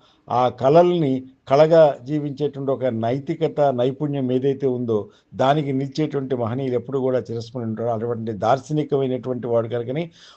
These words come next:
మనకి పదమూడవ ప్రైమ్ మినిస్టర్గా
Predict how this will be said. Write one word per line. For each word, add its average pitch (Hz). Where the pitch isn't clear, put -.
మనకి 123
పదమూడవ 139
ప్రైమ్ 135
మినిస్టర్గా 127